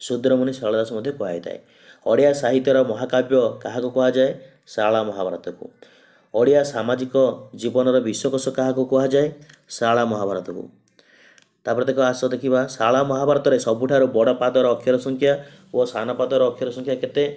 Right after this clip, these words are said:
ବଡ଼ ପାଦର ଅକ୍ଷର ସଂଖ୍ୟା ବତିଶ ଓ ସାନ ପାଦର ଅକ୍ଷର ସଂଖ୍ୟା ହେଲା ନଅ। ଶୂଦ୍ରମୁନି ଶାରଳା ଦାସ, ଏଠାରେ ମୁନି ଶବ୍ଦଟିର ଅର୍ଥ କ'ଣ? କବି ବା ଶାସ୍ତ୍ରକାର।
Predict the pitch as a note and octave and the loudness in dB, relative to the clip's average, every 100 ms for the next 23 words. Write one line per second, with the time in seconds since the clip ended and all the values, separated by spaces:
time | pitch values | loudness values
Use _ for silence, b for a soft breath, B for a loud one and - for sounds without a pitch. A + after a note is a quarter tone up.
0 | - b b b b b b b - A2+ | -14 b b b b b b b -4 0
1 | B2 B2+ C3 A#2 B2+ B2 B2 A#2 G#2+ A2 | 2 4 4 2 0 -4 -2 -2 -2 -2
2 | C#3+ C#3+ - - A2+ A2+ A2+ A#2+ A#2 A2+ | -2 -4 -10 -12 -8 -4 -2 0 0 -2
3 | A#2 A2 A2 A2+ A2 C#3 G#2+ G2 F2 b | -4 -6 -6 -4 -2 -4 -4 -6 -8 b
4 | b - A#2+ C3+ D3+ D#3 D3+ C3+ B2 C3+ | b -6 -2 2 2 2 0 2 2 2
5 | C#3 - C3+ C3 A#2+ A#2 C3 B2 A#2+ B2+ | 0 -2 0 0 2 0 -2 -4 -2 0
6 | C3 C3+ C3+ A2+ - B B A2 - C3+ | 2 4 2 2 -2 B B -6 0 0
7 | C3 C3+ D#3 - - G#2+ A#2+ C3 - - | 0 -4 -4 -12 -4 -2 0 -2 -4 -18
8 | - A#2+ - G2 - G2 - | -6 -6 -4 -6 -4 -6 -6